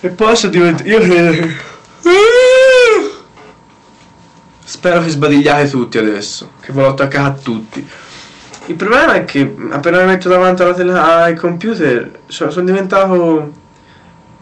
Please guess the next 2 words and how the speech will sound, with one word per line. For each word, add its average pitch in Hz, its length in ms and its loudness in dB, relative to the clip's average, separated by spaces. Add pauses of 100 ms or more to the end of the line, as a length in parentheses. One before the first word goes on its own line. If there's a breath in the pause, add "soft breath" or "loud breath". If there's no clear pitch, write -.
(1120)
dife-, 175 440 -6 (920)
difendo? 147 600 -8